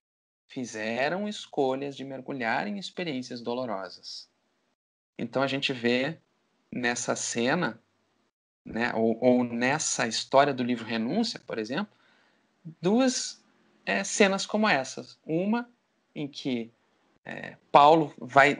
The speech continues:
vai ser levado, né, ele vai, vai seguindo e vive uma experiência de tempestade, mas agindo no bem, ainda assim agindo no bem, e a outra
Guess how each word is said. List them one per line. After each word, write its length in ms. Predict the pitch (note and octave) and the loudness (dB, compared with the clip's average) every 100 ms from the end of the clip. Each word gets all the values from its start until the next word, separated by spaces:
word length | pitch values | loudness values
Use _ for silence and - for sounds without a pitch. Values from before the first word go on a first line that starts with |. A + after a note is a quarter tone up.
| B2+ | 2
vai 220 | C#3+ C#3 | 4 4
ser 420 | - - C3+ B2+ | 2 4 4 4
levado, 600 | B2+ B2+ A2 A#2+ D#3+ G#3 | 4 2 6 8 8 6
né, 120 | D3 | -2
ele 120 | B2+ B2 | -8 -4
vai, 260 | B2+ - | -4 -4
vai 220 | A#2+ B2+ | -6 -6
seguindo 520 | D3 B2+ A#2+ D#3+ - - | -6 -12 -10 -10 -10 -12
e 280 | E3 E3+ E3 B2+ | -10 -10 -12 -14
vive 260 | D3+ E3 | -12 -10
uma 140 | E3 D3 | -10 -10
experiência 580 | - C#3+ C3+ C3+ B2 _ - _ _ | -8 -8 -8 -12 -20 _ -20 _ _
de 600 | A2+ - B2 A2+ A2 G#2 _ _ _ - | -10 -6 -4 -4 -8 -10 _ _ _ -8
tempestade, 680 | D3 C3+ C3 - C3 C#3 B2+ | -8 -6 -8 -4 -2 -2 -4
mas 340 | C3 D#3 D3 | -4 -2 -2
agindo 760 | C#3+ B2 A#2 B2 G#3 D#4 A#3+ C3+ | -4 -4 -6 -4 -2 -2 -4 -6
no 120 | A2+ | -8
bem, 360 | G#2+ A#2 D#3+ _ _ _ _ _ _ | -8 -8 -10 _ _ _ _ _ _
ainda 520 | - C3 F3+ E4 D#4 | -2 0 -2 -4 -4
assim 460 | D#3+ - - F3+ G3+ _ _ _ - | -6 -6 -8 -8 -12 _ _ _ -6
agindo 540 | B2+ A2+ C#3 G#3+ A3+ | -4 -4 -4 -6 -6
no 100 | D3 | -10
bem, 340 | A#2+ A#2 F3+ - _ _ _ _ _ _ _ - | -8 -8 -8 -12 _ _ _ _ _ _ _ -4
e 100 | D#3+ | 0
a 100 | F3+ | 2
outra 460 | C3+ - G#3+ B3 | 0 -2 -6 -10